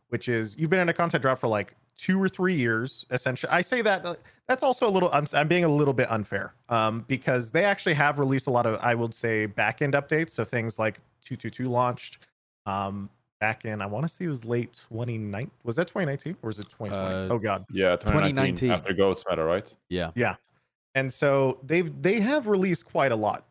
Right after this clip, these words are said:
Speaker 1: Um, but I think
Speaker 2: Crossplay came out for the Switch, stuff like that. Yeah, they've done, like, behind-the-scenes stuff.
Speaker 1: Yeah, they've, they've done a lot of work on the game, but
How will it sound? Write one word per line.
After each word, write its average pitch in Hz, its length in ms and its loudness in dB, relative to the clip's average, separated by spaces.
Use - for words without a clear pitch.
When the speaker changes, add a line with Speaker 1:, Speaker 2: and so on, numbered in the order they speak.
Speaker 1:
Um, 107 440 0
but 147 100 2
I 147 140 4
think - 220 2
Speaker 2:
Crossplay 107 260 -2
came 95 200 -4
out 95 140 -6
for 101 60 -12
the 90 160 -8
Switch, 95 400 -6
stuff 98 220 -4
like 87 180 -6
that. 78 200 -6
Yeah, 85 160 -6
they've 104 200 -6
done, 147 180 2
like, 110 140 -2
behind-the-scenes 90 580 -8
stuff. - 300 -14
Speaker 1:
Yeah, 165 140 2
they've, 175 340 0
they've 170 160 2
done 190 160 2
a 233 60 4
lot 165 240 4
of 147 60 4
work 135 220 2
on 120 80 0
the 110 80 0
game, 98 260 -4
but 127 300 0